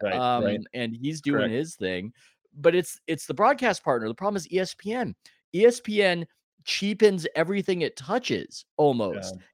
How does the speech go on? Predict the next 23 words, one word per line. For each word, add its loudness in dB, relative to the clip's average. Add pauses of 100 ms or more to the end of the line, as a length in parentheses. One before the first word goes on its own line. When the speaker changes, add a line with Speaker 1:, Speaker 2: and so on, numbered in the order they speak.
Speaker 1:
Yeah. 2
Speaker 2:
It -2
makes 0
things -2 (100)
seem -6
worse. 0 (140)
And -2
perhaps -2 (280)
this -4
was 0
a 6 (400)
penny-wise, 4
pound-foolish -2
move 2
by 2
the 0
N -2
B 0
A 0 (420)
when 0
they 2 (240)
shocked 4
everybody 2